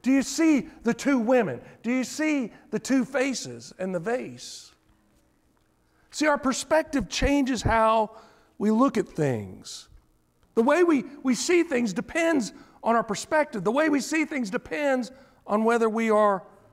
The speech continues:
blind to some of the truth or not. I think we all can agree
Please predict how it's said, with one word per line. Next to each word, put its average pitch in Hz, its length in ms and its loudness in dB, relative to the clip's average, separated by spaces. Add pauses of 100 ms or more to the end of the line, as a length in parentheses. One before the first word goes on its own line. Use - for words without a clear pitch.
(200)
blind 214 640 2
to 196 120 -6
some 208 220 -4
of 190 80 -2
the 185 40 -6
truth 202 640 -4 (640)
or 165 180 0
not. 175 640 0 (1000)
I 202 120 2
think 247 180 0
we 196 140 2
all 208 560 2 (600)
can 185 140 2
agree 202 800 2